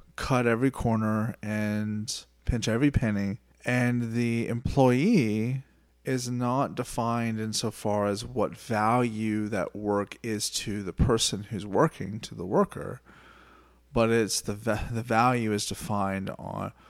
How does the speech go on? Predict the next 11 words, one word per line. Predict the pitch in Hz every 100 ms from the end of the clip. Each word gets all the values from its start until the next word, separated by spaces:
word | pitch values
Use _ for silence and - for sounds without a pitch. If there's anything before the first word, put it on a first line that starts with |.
| - -
how | - 131 123
much | 113 113 107 - - - -
and | 104 104 104 _ _ _ _ -
what | 117 -
kind | - 113 104 98 104 - -
dividend | 113 135 220 151 90
output | - - - - - _ _ _ -
the | 120
employer | 110 - 123 123 117 -
makes. | 98 - -
So | - - 131 123 117